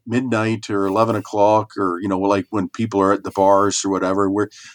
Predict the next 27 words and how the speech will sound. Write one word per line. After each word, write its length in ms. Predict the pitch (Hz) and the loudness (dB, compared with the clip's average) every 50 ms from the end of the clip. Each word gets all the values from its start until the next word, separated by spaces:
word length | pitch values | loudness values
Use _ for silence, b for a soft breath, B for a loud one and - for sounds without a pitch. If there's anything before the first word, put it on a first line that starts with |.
| B _ | B _
we 100 | - 123 | -2 -2
tend 240 | 117 - 135 131 120 | 0 2 0 2 2
to 60 | 117 | 0
get 200 | 110 110 120 113 | 0 2 2 2
out 240 | 113 113 113 110 110 | 2 2 0 0 -2
there, 400 | 120 113 107 104 104 104 104 - - | -2 0 0 0 0 -2 -4 -6 -6
uh, 180 | 117 107 101 101 - | -4 -2 0 0 0
early 240 | - 117 117 120 123 | -2 -2 0 0 0
morning 360 | 113 110 107 110 107 104 101 | 0 0 0 -2 -2 -2 -2
hours 420 | 101 101 107 110 107 107 107 - - | 0 0 0 0 0 -2 -4 -6 -8
when 160 | - 107 98 98 | -8 -8 -6 -6
the 80 | 95 | -4
city's 360 | - - - 110 104 98 - | -2 -2 -2 -2 -2 -4 -4
sleeping, 540 | - - 107 98 98 - 82 76 - - - - | -4 -2 -2 -2 -2 -4 -8 -10 -10 -12 -16 -12
and, 380 | 87 90 87 90 90 90 85 - | -10 -8 -6 -4 -4 -4 -4 -4
uh, 220 | 90 90 87 85 B B B B B B B B B B | -2 -2 -2 -4 B B B B B B B B B B
um, 520 | - 95 95 95 92 92 87 87 87 92 - - | 2 4 4 6 4 4 2 0 -2 -4 -4 -4
you 60 | 117 | -4
know, 100 | 98 92 | -4 -4
it's 140 | 95 - - | -4 -2 0
easy 320 | 135 120 120 113 117 120 | 0 0 0 0 -2 0
to 100 | 101 101 | 0 -2
get 220 | 95 - 110 107 104 | 0 0 0 0 0
around 240 | 107 104 104 101 98 | 0 0 0 0 -2
the 80 | 95 | -4
city 420 | - - 113 117 117 127 123 120 110 | -4 -2 0 0 2 2 2 2 0
and, 240 | 92 78 78 87 | -2 -2 -6 -12